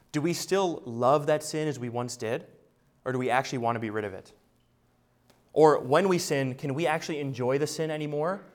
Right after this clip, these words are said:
Or has the joy of the sin been taken from us? It is not possible as a Christian to enjoy sinning, not for any length of time. It is not possible as a Christian to engage in sin for any length of time without the Holy Spirit convicting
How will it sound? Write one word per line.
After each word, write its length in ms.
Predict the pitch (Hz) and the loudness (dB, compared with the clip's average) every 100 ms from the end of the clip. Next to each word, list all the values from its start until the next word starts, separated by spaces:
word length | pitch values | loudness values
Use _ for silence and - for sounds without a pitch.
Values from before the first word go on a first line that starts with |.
| _ - | _ -2
Or 140 | 135 | -2
has 140 | 143 131 | 0 -4
the 80 | |
joy 260 | 113 135 151 | 0 4 6
of 80 | 135 | 4
the 60 | |
sin 260 | 135 135 123 | 0 -4 -6
been 160 | 113 107 | -6 -8
taken 320 | 117 110 101 | -10 -10 -10
from 180 | 101 95 | -12 -14
us? 260 | - - _ _ _ _ _ _ _ _ _ | -18 -20 _ _ _ _ _ _ _ _ _
It 80 | 151 | 0
is 140 | 170 139 | 0 2
not 320 | 139 196 - | 2 2 4
possible 420 | 175 180 156 135 | 2 4 2 0
as 140 | 127 147 | 0 -2
a 60 | |
Christian 460 | 143 139 - 113 107 - _ _ | -2 -4 -4 -10 -12 -18 _ _
to 120 | - | -6
enjoy 300 | 131 117 120 | -4 -2 -2
sinning, 360 | 120 - 104 95 | -2 -4 -12 -10
not 180 | 117 127 | -6 -4
for 80 | 135 | -4
any 140 | 123 | -6
length 220 | 110 113 110 | -6 -8 -10
of 80 | |
time. 220 | - 98 - _ _ _ _ _ _ _ _ _ _ _ _ - | -12 -12 -14 _ _ _ _ _ _ _ _ _ _ _ _ -6
It 120 | 143 | -4
is 100 | 139 | 2
not 180 | 147 156 | 4 6
possible 300 | 156 143 151 | 4 4 4
as 140 | 139 | 2
a 20 | 135 | 2
Christian 380 | 147 139 139 | 0 0 -2
to 200 | 131 143 - | -2 -4 -2
engage 440 | 139 120 151 180 | -4 2 4 4
in 120 | 160 | 2
sin 200 | - 143 | -2 -4
for 140 | 135 131 | -4 -4
any 140 | 143 | -4
length 180 | 139 131 | -4 -6
of 60 | 117 | -8
time 200 | 120 120 | -6 -6
without 200 | 123 127 | -4 -4
the 80 | |
Holy 180 | 131 135 | -2 -4
Spirit 320 | 120 131 123 | -4 -4 -4
convicting 720 | - 117 113 147 165 156 151 | -6 -8 -4 -4 -2 -4 -6